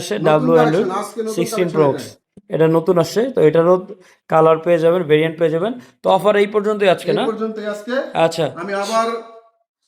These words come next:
Speaker 2: আসার ঠিকানা বলে দিচ্ছি। আমাদের শপ হচ্ছে উত্তর বাড্ডা, বিটিআই প্রিমিয়ার শপিং মল, লিফটের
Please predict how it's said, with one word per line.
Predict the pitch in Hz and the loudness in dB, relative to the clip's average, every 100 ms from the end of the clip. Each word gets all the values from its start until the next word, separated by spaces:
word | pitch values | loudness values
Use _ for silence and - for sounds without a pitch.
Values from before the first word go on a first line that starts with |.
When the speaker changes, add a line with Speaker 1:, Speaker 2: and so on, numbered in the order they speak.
| _ - | _ -16
Speaker 2:
আসার | 175 220 214 | -12 -10 -10
ঠিকানা | 208 220 220 | -8 -6 -4
বলে | 214 214 | -4 -4
দিচ্ছি। | 214 208 226 294 - - | -6 -8 -6 -6 -8 -10
আমাদের | 170 190 208 208 | -4 -2 -2 -6
শপ | - 196 202 202 | -8 -6 -6 -6
হচ্ছে | 202 214 214 214 - _ _ | -6 -2 -2 -4 -12 _ _
উত্তর | 196 196 220 208 | -10 -8 -4 0
বাড্ডা, | 202 196 202 254 - - - _ _ _ _ _ _ | 0 0 2 0 -2 -12 -20 _ _ _ _ _ _
বিটিআই | 131 196 220 226 214 | -8 -6 -2 -2 -2
প্রিমিয়ার | 220 214 214 214 208 | -2 -4 0 0 -2
শপিং | 190 185 208 208 | -4 -2 -2 2
মল, | 208 226 285 - - _ _ _ - | 4 2 0 -10 -20 _ _ _ -6
লিফটের | 180 196 214 214 | -4 -2 0 2